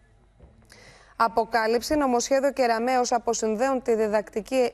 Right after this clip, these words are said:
επάρκεια από το πτυχίο και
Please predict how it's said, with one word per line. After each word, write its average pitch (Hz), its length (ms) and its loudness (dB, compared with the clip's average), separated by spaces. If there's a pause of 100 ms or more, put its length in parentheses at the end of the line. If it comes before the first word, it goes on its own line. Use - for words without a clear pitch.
(100)
επάρκεια 233 800 -2
από 277 340 -2
το 240 140 -2
πτυχίο 202 840 -2 (840)
και 311 340 2